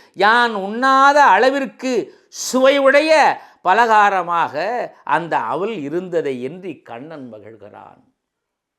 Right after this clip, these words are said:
அதனாலே தான் ஒப்புடன் முகமலர்ந்து உண்மை பேசி,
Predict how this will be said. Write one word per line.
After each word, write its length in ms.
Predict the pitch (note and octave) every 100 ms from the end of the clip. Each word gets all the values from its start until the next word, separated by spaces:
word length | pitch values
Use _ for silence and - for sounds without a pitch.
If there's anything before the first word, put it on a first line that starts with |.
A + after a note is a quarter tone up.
| _ _ _
அதனாலே 560 | - B3 B3+ A#3+ A3 F#3+
தான் 380 | F#3 C#4 D4 - _
ஒப்புடன் 760 | F#3 A#3+ A#3 B3 A3 B3+ E4 F#3+ _
முகமலர்ந்து 880 | G3 A3+ B3 A3 G#3+ G#3 A#3 D#4+ B3 -
உண்மை 380 | - A3 A#3+ B3
பேசி, 640 | F3 G3+ G3 G#3+ D4+ A#3+